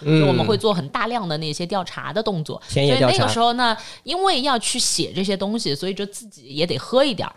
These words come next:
Speaker 1: 嗯。
Speaker 2: 得知道说，哦，那这个酒的风味是什么样子的，为什么那些就是更多的顾客他愿意。到后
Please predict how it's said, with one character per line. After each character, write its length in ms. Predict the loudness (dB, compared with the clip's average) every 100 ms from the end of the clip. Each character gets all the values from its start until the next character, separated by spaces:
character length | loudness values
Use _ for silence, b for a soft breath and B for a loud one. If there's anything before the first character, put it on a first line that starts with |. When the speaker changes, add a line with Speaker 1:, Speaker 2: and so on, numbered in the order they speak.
| _
Speaker 1:
嗯。 240 | 2 2 4
Speaker 2:
得 120 | 0
知 200 | 0 0
道 140 | 0
说， 180 | 0 0
哦， 160 | -2 0
那 140 | -2 -4
这 200 | -6 -6
个 180 | -6
酒 300 | -6 -4 -4
的 80 | -6
风 240 | -6 -4 0
味 160 | 0
是 120 | 0
什 160 | -4 -4
么 80 | 0
样 280 | 2 2 0
子 100 | -2
的， 100 | -2
为 140 | -2
什 140 | -2
么 80 | -4
那 160 | -2 -4
些 360 | -2 -2 -2 -2
就 140 | -6
是 200 | -6 -6
更 180 | -6 -4
多 100 | -4
的 80 | -6
顾 160 | -8
客 200 | -8 -4
他 140 | -2 -2
愿 240 | -2 -2
意。 280 | -2 -4 -6
到 120 | -2
后 80 | 0